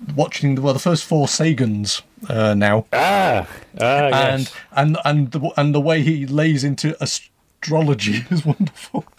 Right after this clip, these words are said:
Speaker 2: It's good, isn't
Speaker 1: a
Speaker 2: it?
Speaker 1: wonderfully
Speaker 2: Yeah.
Speaker 1: rational argument of why this is. He's basically saying, "And they said this, and they said this," and you sort of go,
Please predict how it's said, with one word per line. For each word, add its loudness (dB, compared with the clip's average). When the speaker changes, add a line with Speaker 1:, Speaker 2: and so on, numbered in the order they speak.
Speaker 2:
It's 2
good, 2
isn't 2
Speaker 1:
a 2
Speaker 2:
it? 2
Speaker 1:
wonderfully 2
Speaker 2:
Yeah. 2
Speaker 1:
rational 2
argument -2
of -6
why 0
this -4
is. -12
He's 0
basically 0
saying, 0
"And 2
they 2
said 0
this, -4
and -8
they -2
said -6
this," -6
and -6
you -4
sort -8
of -6
go, -8